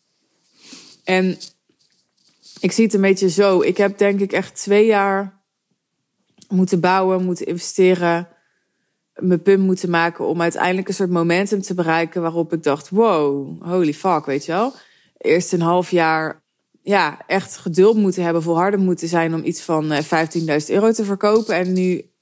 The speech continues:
vraag ik dertigduizend euro en nu gaat het gewoon als warme broodjes achter elkaar. En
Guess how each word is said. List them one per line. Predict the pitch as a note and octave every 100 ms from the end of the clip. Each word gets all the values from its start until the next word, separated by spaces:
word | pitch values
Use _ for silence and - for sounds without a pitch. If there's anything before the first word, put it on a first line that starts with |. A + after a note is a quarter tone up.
| _ _ - -
vraag | - F#3
ik | F3
dertigduizend | G3 G#3 G3+ G3 F#3+ -
euro | G3+ F#3
en | F3+ F#3
nu | F#3
gaat | F#3+ F#3
het | F#3 -
gewoon | F#3 F3+ F3
als | E3+
warme | F3 F3+ F3+ D#3+
broodjes | D#3+ F#3 G3+ - D#3 -
achter | - E3 -
elkaar. | D#3+ G3+ E3+ C3 D3 _ _ _ _ _ _ _ _ _ _ _ _
En | - G3 G3 F#3+